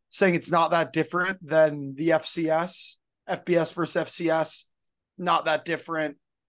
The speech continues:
I don't even look at the names. There's good players. Uh, the only difference is that, like, there's a couple more good players now. You, you did beat T C U, but your defense gave up forty-two points. I don't know how consistently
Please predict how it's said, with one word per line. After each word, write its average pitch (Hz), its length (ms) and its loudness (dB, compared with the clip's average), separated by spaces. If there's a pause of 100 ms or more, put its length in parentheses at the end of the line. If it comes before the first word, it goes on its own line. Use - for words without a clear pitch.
I 175 100 4
don't 175 140 2
even 165 160 0
look 160 160 -2
at 156 80 -12
the 160 60 -2
names. 160 640 -2 (340)
There's 160 160 0
good 175 220 0
players. 156 640 2 (100)
Uh, 151 220 4
the 147 120 -2
only 156 160 -2
difference 156 380 -4
is 143 160 -4
that, 151 160 -2
like, 151 240 0
there's 151 480 -2 (180)
a 180 80 0
couple 165 280 0
more 156 260 4
good 170 180 0
players 165 440 2
now. 156 560 0 (1500)
You, 196 220 -2 (260)
you 226 180 0
did 208 220 0
beat 226 240 -2
T 220 160 0
C 202 260 -2
U, 208 160 4
but 151 280 6 (580)
your 170 160 -4
defense 214 400 -2
gave 202 180 2
up - 160 -4
forty-two 180 400 -2
points. - 640 -8 (760)
I 185 100 6
don't 220 220 6
know 226 100 8
how 196 200 8
consistently 175 1080 0